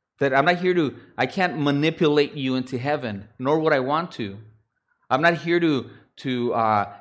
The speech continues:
guilt you, guilt you into heaven. I can't do that, nor would I want to. But we look at Scripture, we see God's character, we see His grace, His love,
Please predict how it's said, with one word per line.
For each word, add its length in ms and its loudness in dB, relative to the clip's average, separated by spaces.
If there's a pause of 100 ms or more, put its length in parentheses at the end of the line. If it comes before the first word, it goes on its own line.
(140)
guilt 420 2
you, 200 -4
guilt 320 -2
you 340 -4 (240)
into 300 -6
heaven. 360 -2
I 180 0
can't 260 -6
do 140 -2
that, 120 4
nor 160 -2
would 140 0
I 60 2
want 300 -4
to. 280 -8 (1080)
But 80 4
we 140 0
look 360 -4
at 140 -2
Scripture, 420 -4
we 140 -4
see 460 -10
God's 340 2
character, 480 -4
we 140 -6
see 340 -8
His 220 -4
grace, 400 -4
His 240 -10
love, 420 0